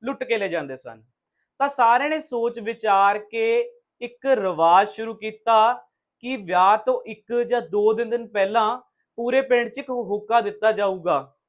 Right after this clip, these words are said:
ਤੇ ਇਸ ਨਾਲ ਪਤਾ ਲੱਗ ਜਾਊਗਾ ਵੀ ਸਾਰੇ ਪਿੰਡ ਵਾਲਿਆਂ ਨੂੰ ਵੀ ਇਸ ਘਰ ਵਿੱਚ ਵਿਆਹ ਹੈ। ਤਾਂ ਇੱਥੋਂ ਹੀ ਆਪਣਾ ਇਹ ਰਿਵਾਜ ਸ਼ੁਰੂ ਹੋਇਆ। ਪੁਰਾਤਨ ਸਮੇਂ ਦੀ ਜਾਗੋ 'ਚ ਤਾਂ ਮਸ਼ਾਲਾਂ ਹੁੰਦੀਆਂ ਸੀ, ਹਥਿਆਰਬੰਦ ਬੰਦੇ ਹੁੰਦੇ ਸੀ,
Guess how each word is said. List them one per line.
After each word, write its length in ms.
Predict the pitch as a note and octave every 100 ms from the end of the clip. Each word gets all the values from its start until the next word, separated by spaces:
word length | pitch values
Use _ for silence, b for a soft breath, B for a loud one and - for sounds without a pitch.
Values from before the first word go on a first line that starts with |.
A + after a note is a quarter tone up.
| _ _ _ _ -
ਤੇ 60 | C4
ਇਸ 200 | A#3+ A3
ਨਾਲ 200 | C4+ C4+
ਪਤਾ 240 | A#3+ B3+
ਲੱਗ 160 | B3+ A#3+
ਜਾਊਗਾ 260 | A3+ A#3+
ਵੀ 80 | B3
ਸਾਰੇ 280 | B3 A3 A#3
ਪਿੰਡ 220 | B3 A#3
ਵਾਲਿਆਂ 320 | A3+ G#3+ G#3+ A3
ਨੂੰ 120 | A3
ਵੀ 100 | A#3
ਇਸ 140 | G#3+
ਘਰ 260 | - A#3+ G#3+
ਵਿੱਚ 200 | G#3+ A3
ਵਿਆਹ 380 | F3 D#3+ F3+ F3+
ਹੈ। 180 | C3 C3 _ _ _
ਤਾਂ 80 | C#4 - A#3
ਇੱਥੋਂ 280 | B3 B3+ C4+
ਹੀ 80 |
ਆਪਣਾ 280 | C4+ B3 C4+
ਇਹ 100 | C#4
ਰਿਵਾਜ 460 | C4 A3+ F#3+ G3 A3
ਸ਼ੁਰੂ 320 | A3 A#3+ B3+
ਹੋਇਆ। 200 | A#3+ G#3+ G#3
ਪੁਰਾਤਨ 440 | G#3+ A3 A#3 C4+
ਸਮੇਂ 240 | A#3+ C4 C4+
ਦੀ 80 | C#4+
ਜਾਗੋ 420 | A#3+ A3 G3 A#3+
'ਚ 120 | B3 -
ਤਾਂ 200 | B3 B3+
ਮਸ਼ਾਲਾਂ 540 | A3+ A3 G3 G3+ G#3+
ਹੁੰਦੀਆਂ 340 | G#3+ G3 G#3+ G#3+
ਸੀ, 120 | A3+
ਹਥਿਆਰਬੰਦ 720 | A3 A#3 A3+ G#3 G3 G#3 A3+
ਬੰਦੇ 380 | G3 G3+ F3+ F3+
ਹੁੰਦੇ 220 | E3 D3+
ਸੀ, 200 | - C#3